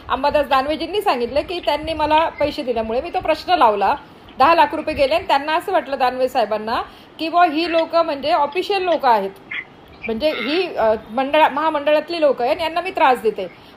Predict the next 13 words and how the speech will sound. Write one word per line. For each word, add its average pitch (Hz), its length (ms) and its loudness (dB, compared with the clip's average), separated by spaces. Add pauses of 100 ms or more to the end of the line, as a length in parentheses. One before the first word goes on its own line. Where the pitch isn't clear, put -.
मग 320 80 2
सरांना 330 400 2
तोपर्यंत 339 460 0
माहिती 359 300 -2
नव्हतं 320 260 -4
की 302 140 -6
हे 302 260 0
सप्लायर 330 440 2
आहेत. 190 120 -2 (380)
मग 294 120 2
त्यांनी 320 520 0
तो 349 140 -8
प्रश्न 349 320 0